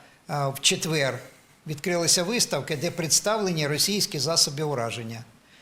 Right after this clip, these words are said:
А, «Шахед», «Гербера», а, ракета Х п'ятдесят п'ять, ракета Х, крилата ракета Х п'ятдесят п'ять,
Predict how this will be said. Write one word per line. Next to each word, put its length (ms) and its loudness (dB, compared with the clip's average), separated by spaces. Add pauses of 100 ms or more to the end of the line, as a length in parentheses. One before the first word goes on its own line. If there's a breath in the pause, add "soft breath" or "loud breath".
(160 loud breath)
А, 260 0
«Шахед», 580 0 (720)
«Гербера», 760 2 (460)
а, 260 0
ракета 420 0
Х 220 0
п'ятдесят 680 0
п'ять, 360 0 (120)
ракета 440 0
Х, 220 0
крилата 460 0
ракета 380 0
Х 200 0 (380)
п'ятдесят 600 0
п'ять, 280 0